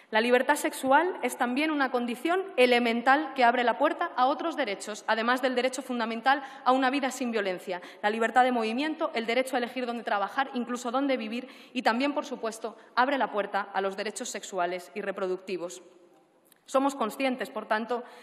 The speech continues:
de la trascendencia de esta norma, porque sabemos que no basta con enunciar la libertad sexual para que exista en las vidas de todas las mujeres. Esta ley es, por tanto, un cambio de, un pa-, un cambio cultural de los derechos de las víctimas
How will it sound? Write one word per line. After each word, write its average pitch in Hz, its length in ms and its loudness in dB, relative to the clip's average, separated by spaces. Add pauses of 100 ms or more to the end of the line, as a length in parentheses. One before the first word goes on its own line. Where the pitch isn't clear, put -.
(160)
de 220 80 2
la 214 100 6
trascendencia 247 560 0
de 240 80 0
esta 233 220 -2
norma, 262 340 2 (220)
porque 247 220 2
sabemos 285 420 2
que 247 120 4
no 269 160 6
basta 262 560 0
con 226 140 -2
enunciar 220 400 0
la 247 80 6
libertad 233 320 -2
sexual 226 560 -4 (240)
para 226 200 4
que 233 80 -2
exista 262 400 -4
en 196 60 -4
las 190 140 -4
vidas 190 260 -4
de 190 100 -4
todas 190 280 -2
las 190 140 -6
mujeres. 180 500 -8 (540)
Esta 269 220 0
ley 277 160 0
es, 294 100 -4
por 277 160 -6
tanto, 277 360 -2
un 269 160 -4
cambio 247 340 0 (220)
de, 214 200 -6
un 262 160 -4
pa-, 240 160 -2
un 262 140 -2
cambio 262 300 2
cultural 226 500 0 (280)
de 220 120 0
los 226 160 0
derechos 233 400 -2
de 285 80 0
las 240 160 2
víctimas 202 540 -8